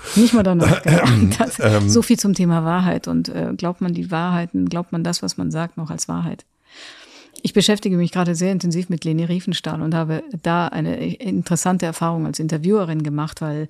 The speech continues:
Speaker 1: ähm, weil se-, sehr sicher war, dass ihre Version der Geschichte nicht die richtige ist.
Speaker 2: Mhm.
Speaker 1: Und, ähm, ich wurde dann gefragt, hat sie dich angelogen? Und ich ha-, war ziemlich sicher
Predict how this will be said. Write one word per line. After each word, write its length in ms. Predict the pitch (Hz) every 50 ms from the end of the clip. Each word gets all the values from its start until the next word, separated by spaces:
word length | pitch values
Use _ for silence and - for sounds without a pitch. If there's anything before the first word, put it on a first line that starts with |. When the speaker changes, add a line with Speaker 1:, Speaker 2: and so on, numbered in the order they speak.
| - - - - - - - _ _ _
Speaker 1:
ähm, 380 | 160 160 147 147 147 147 156 151 _ _ _ _ _ _ _ _
weil 340 | 233 196 170 175 170 165 170 - - - 185 170
se-, 220 | 160 170 190 - -
sehr 240 | 277 175 202 226 214
sicher 320 | 202 226 226 214 185 165
war, 140 | 165 160 165
dass 200 | 170 165 - -
ihre 220 | 214 196 190 190 170
Version 320 | 180 170 170 175 175 175
der 100 | 170 165
Geschichte 380 | 151 160 - - 180 175 - 165
nicht 200 | 175 196 - -
die 60 | 185
richtige 380 | 170 185 180 - - 170 156 147
ist. 280 | - - - - - - _
Speaker 2:
Mhm. 320 | - 98 92 87 101 107 107 - - _
Speaker 1:
Und, 260 | - 175 175 - - - _ -
ähm, 380 | 180 170 160 160 160 160 165 -
ich 120 | 190 175 -
wurde 360 | - - 180 190 202 196 190
dann 160 | 180 180 180 175
gefragt, 440 | 175 - - 196 190 - - - -
hat 140 | 165 175 180
sie 60 | - 180
dich 180 | 185 170 180 -
angelogen? 520 | 185 196 196 190 170 170 165 156 160 160
Und 140 | 165 165 165
ich 220 | 170 - - - _ -
ha-, 200 | 165 160 170 - 214
war 200 | 190 185 185 -
ziemlich 280 | - 226 226 214 196 -
sicher 380 | 214 202 - 190 185 190 -